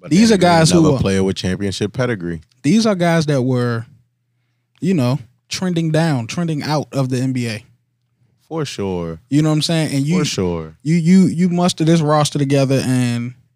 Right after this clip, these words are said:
Speaker 2: they really create something special, and everybody had a role.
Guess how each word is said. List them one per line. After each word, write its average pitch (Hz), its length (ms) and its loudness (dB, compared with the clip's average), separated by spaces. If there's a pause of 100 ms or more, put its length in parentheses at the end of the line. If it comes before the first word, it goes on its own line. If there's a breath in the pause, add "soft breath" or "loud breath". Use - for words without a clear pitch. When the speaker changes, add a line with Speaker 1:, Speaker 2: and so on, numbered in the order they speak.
Speaker 2:
they 147 140 2
really 147 240 4
create 143 320 -2
something 135 180 -4
special, 127 380 -4
and 123 80 -4
everybody 131 400 -2
had 123 160 -2
a - 20 -4
role. 113 320 -8